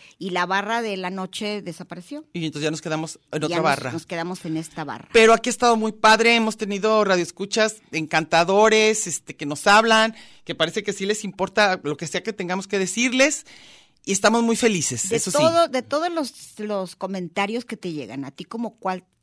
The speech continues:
Speaker 1: cuáles te satisfacen más?
Speaker 2: Los que dicen como que están al pendiente del tema, que siguen lo que estamos diciendo, que dicen que, que les gusta, pues a mí lo que me gusta, lo que quiero es que pasen un buen rato,
Speaker 1: A
Speaker 2: como
Speaker 1: mí me
Speaker 2: cuando
Speaker 1: sa-
Speaker 2: uno oye radio.
Speaker 1: ¿Sabes qué me encanta?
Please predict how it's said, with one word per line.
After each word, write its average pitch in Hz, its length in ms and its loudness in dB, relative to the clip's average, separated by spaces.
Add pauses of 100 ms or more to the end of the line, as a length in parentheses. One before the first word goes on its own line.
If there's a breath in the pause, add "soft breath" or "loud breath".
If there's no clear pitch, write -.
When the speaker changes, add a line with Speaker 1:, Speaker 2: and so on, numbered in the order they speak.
Speaker 1:
cuáles 247 320 -6
te 208 100 -20
satisfacen 190 840 -10
más? 135 200 -12 (460 loud breath)
Speaker 2:
Los 247 200 2
que 294 100 0
dicen 294 220 2
como 349 180 -2
que 254 60 -4
están 247 180 -2
al 294 100 -2
pendiente 247 380 -2
del 240 220 0
tema, 180 440 2 (260 loud breath)
que 180 280 4
siguen 220 360 -2
lo 269 60 -2
que 254 80 -10
estamos 220 280 0
diciendo, 185 640 0 (300 loud breath)
que 190 100 0
dicen 196 320 -2
que, 220 360 4
que 196 100 0
les 180 200 2
gusta, 302 420 0
pues 170 280 -8
a 185 60 -4
mí 233 260 -4
lo 294 100 -4
que 254 100 -2
me 208 80 -4
gusta, 214 200 -8
lo - 60 -4
que 175 80 -12
quiero 233 120 -2
es 285 40 -6
que - 100 -2
pasen 302 280 0
un 262 80 -2
buen 247 140 2
rato, 247 240 2
Speaker 1:
A - 20 -2
Speaker 2:
como 233 100 0
Speaker 1:
mí 240 60 0
me - 20 0
Speaker 2:
cuando 202 220 4
Speaker 1:
sa- 220 40 4
Speaker 2:
uno 233 100 0
oye 247 180 2
radio. 151 480 0
Speaker 1:
¿Sabes 220 280 -6
qué 262 120 -8
me 247 100 -4
encanta? 240 460 -8